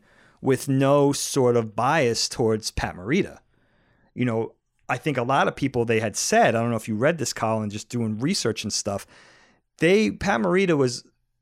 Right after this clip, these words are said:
interested in the role from pretty early on, I believe, but they saw him as sort of a comic,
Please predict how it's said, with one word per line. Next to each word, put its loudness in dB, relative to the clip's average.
interested -2
in 0
the 0
role 4
from -6
pretty -2
early -2
on, 0
I 0
believe, -8
but -4
they 0
saw 2
him 0
as -2
sort 0
of -4
a -4
comic, -4